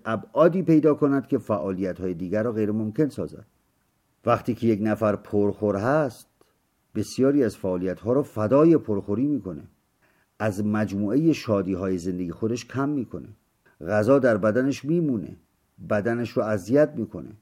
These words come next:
راه رفتن او سخت می‌شه، وزنش سنگین می‌شه،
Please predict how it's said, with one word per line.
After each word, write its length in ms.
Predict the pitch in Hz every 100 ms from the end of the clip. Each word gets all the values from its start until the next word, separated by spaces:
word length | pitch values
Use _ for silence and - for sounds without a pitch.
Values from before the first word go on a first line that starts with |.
| _ _ _ _
راه 260 | 95 110 107
رفتن 380 | 104 98 110 104
او 180 | 104 135 -
سخت 300 | 151 160 - -
می‌شه، 280 | 80 - 110 _ _ _ _ -
وزنش 640 | 90 120 113 92 110 - -
سنگین 480 | 104 104 117 160
می‌شه، 320 | 107 67 -